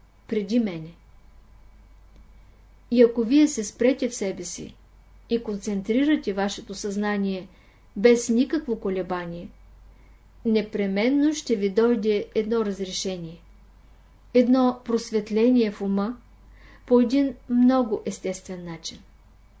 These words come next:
Няма да се мине много време и в съзнанието ви ще се яви една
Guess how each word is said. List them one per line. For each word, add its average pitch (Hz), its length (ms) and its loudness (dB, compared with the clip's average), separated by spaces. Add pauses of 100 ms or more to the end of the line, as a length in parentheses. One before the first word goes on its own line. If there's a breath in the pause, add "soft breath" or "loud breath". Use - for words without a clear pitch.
(520 soft breath)
Няма 240 400 6
да 226 100 2
се 233 180 0
мине 254 320 4
много 202 360 -2
време 269 360 2
и 233 80 2
в 220 80 -8
съзнанието 254 600 -2
ви 233 100 -2
ще 226 160 -8
се 214 160 -2
яви 240 400 0
една 233 440 0